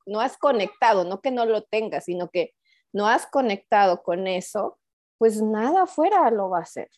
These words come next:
Llámese persona, objeto, emoción, experiencia, lo que sea.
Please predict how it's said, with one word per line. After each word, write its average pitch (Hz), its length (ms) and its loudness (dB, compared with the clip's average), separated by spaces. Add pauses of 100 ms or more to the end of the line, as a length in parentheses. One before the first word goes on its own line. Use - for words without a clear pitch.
(1300)
Llámese 233 720 2
persona, 226 560 2
objeto, 202 540 0
emoción, 185 1080 0
experiencia, 180 1200 2
lo 170 180 -6
que - 80 -10
sea. 185 340 0